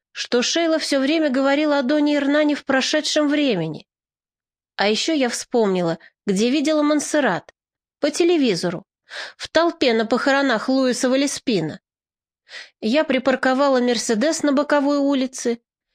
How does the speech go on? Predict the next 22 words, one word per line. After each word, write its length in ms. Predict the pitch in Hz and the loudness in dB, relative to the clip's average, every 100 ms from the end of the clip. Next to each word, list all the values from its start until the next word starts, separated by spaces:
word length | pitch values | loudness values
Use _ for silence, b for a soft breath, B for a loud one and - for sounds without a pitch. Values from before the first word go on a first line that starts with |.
| _ - | _ -6
и, 100 | 254 | -4
прошмыгнув 720 | 254 269 - 285 262 285 - | 0 0 0 0 2 0 0
по 100 | 262 | -2
тротуару, 720 | 262 262 254 269 330 277 180 _ _ _ | 0 0 0 0 2 0 -2 _ _ _
влезла 460 | 196 240 330 294 294 | -2 0 0 0 0
на 160 | 311 | 0
стену, 560 | 311 - 226 185 160 - _ _ _ _ - | -2 -4 -2 0 -2 -8 _ _ _ _ -4
оттуда 440 | 196 - 349 320 | -4 -2 0 2
на 160 | 330 294 | 2 2
дерево 560 | 208 214 202 190 185 - _ _ - | 2 0 0 -2 -4 -8 _ _ -4
и 120 | 226 | -2
через 300 | 254 226 220 | 0 0 0
окно 480 | 220 247 294 330 _ _ - | 0 0 -2 -2 _ _ -6
на 160 | 226 247 | -2 -2
стул 320 | - 320 294 | -2 0 2
в 120 | 247 | 2
ванной. 460 | 240 170 170 190 - _ _ _ _ B B B B _ | 0 0 -4 -10 -16 _ _ _ _ B B B B _
Тут 200 | 349 339 | -4 0
я 220 | 302 339 | 0 2
и 20 | |
заметила 640 | 320 349 302 233 - 214 208 | 2 2 2 0 0 0 0
свет 420 | - 254 339 | 0 0 -2